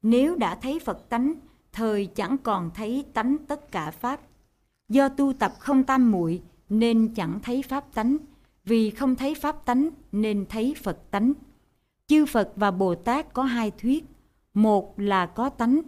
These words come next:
hai là không tánh. Vì chúng sanh nên nói có pháp tánh, vì các bậc hiền thánh nên nói không pháp tánh. Vì muốn người không thấy được pháp không, nên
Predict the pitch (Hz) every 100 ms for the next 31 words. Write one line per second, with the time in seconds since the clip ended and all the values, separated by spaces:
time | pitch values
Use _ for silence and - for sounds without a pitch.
0 | - _ _ 226 247 247 233 - 185 165
1 | - 233 214 214 233 294 - _ _ _
2 | _ - 240 233 277 349 294 254 254 247
3 | - 214 226 220 208 202 220 277 - 240
4 | 294 247 254 - 220 254 302 - _ _
5 | - 226 233 226 320 330 208 - 214 180
6 | 165 214 240 302 - - _ 214 233 233
7 | 220 214 226 302 339 - 240 226 214 240
8 | 262 - 208 254 - - _ _ _ _
9 | _ _ 190 233 220 226 269 403 285 214
10 | 196 185 262 240 240 262 302 220 165 -
11 | 269 - 233 233 220 - - _ - 240
12 | 262